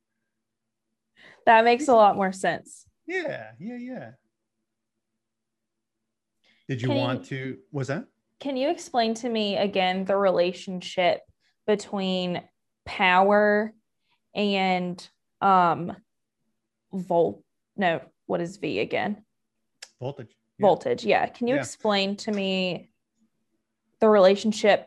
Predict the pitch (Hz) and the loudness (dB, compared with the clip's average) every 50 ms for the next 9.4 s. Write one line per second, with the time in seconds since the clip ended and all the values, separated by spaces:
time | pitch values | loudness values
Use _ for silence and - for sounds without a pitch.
0 | _ _ - 202 - 226 214 202 196 190 190 180 170 175 - - 202 196 196 - | _ _ -6 -6 -4 -4 -4 -2 0 2 2 4 4 4 4 2 0 0 -2 -6
1 | - - 196 185 180 180 180 185 180 185 196 190 - _ _ _ _ _ _ _ | -6 -2 0 2 2 4 4 4 2 2 -2 -6 -10 _ _ _ _ _ _ _
2 | _ _ _ _ _ _ _ _ _ _ _ _ _ _ _ _ _ _ _ _ | _ _ _ _ _ _ _ _ _ _ _ _ _ _ _ _ _ _ _ _
3 | _ _ _ - - 233 214 202 - 190 220 226 220 220 214 214 220 202 190 185 | _ _ _ -4 -2 0 0 2 4 4 4 4 4 0 -2 -2 2 4 4 6
4 | 180 175 175 165 - - - 190 185 190 - - - - _ _ _ _ _ _ | 6 4 2 2 -2 -4 -6 -6 -6 -8 -14 -20 -20 -20 _ _ _ _ _ _
5 | _ _ _ _ _ _ _ _ _ _ _ _ _ _ _ _ - - 208 185 | _ _ _ _ _ _ _ _ _ _ _ _ _ _ _ _ -12 -8 -8 -6
6 | 180 208 220 220 220 208 196 - 202 202 185 190 180 180 180 180 175 175 175 _ | -2 0 0 2 2 4 4 4 4 4 2 2 0 0 0 0 -2 -2 -6 _
7 | _ _ _ _ _ _ _ _ _ _ _ _ _ _ _ _ - 190 190 190 | _ _ _ _ _ _ _ _ _ _ _ _ _ _ _ _ 2 4 4 6
8 | 190 185 - 185 190 180 170 160 160 170 180 196 _ _ _ _ _ _ - - | 4 4 2 2 4 4 2 2 0 -4 -6 -8 _ _ _ _ _ _ -10 -2
9 | 190 196 185 180 170 139 - | 2 2 4 4 4 2 -2